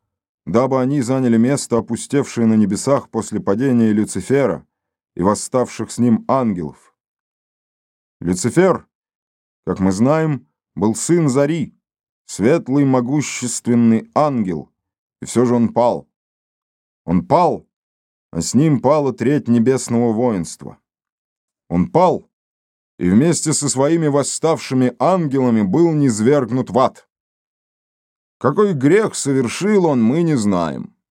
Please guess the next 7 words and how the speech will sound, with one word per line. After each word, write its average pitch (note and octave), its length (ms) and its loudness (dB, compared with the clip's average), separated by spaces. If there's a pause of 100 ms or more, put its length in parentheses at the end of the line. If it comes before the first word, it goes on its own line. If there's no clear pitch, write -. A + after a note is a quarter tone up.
(1000)
Богословы D#3 720 2
утверждают, C#3 840 2
что C#3 340 0
это E3+ 260 2
был D3 220 0
грех B2+ 420 2
гордыни, B2+ 760 0